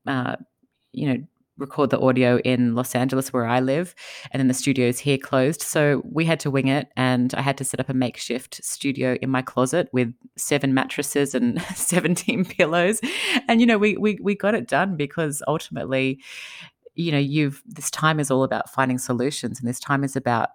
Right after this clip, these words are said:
having the right mindset. And, you know, really that's,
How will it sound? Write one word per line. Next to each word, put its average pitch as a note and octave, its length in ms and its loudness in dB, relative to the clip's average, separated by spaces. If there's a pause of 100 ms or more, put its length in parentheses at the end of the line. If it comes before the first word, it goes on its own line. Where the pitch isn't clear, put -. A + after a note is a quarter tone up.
(100)
having C3+ 300 -2
the C3 100 2
right B2 240 2
mindset. B2 540 0 (160)
And, B2 440 -4 (920)
you F3 100 0
know, C#3 120 4
really C3+ 520 4
that's, - 400 0